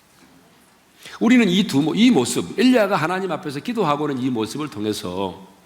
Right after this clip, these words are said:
우리는 두 가지를 배울 수 있습니다. 첫 번째는 뭐냐? 겸비한 모습입니다.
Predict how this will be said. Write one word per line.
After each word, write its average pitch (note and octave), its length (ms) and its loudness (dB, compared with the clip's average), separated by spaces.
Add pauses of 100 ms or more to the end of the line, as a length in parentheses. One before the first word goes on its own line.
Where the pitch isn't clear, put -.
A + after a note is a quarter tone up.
(420)
우리는 C#3 500 0 (1040)
두 G#2+ 200 -10
가지를 D#3 440 -6
배울 C3+ 180 -8
수 - 100 -16
있습니다. - 420 -18 (1800)
첫 - 140 -10
번째는 D3+ 580 -6 (440)
뭐냐? D#2+ 300 -12 (720)
겸비한 D#3+ 600 -4
모습입니다. F#2+ 480 -12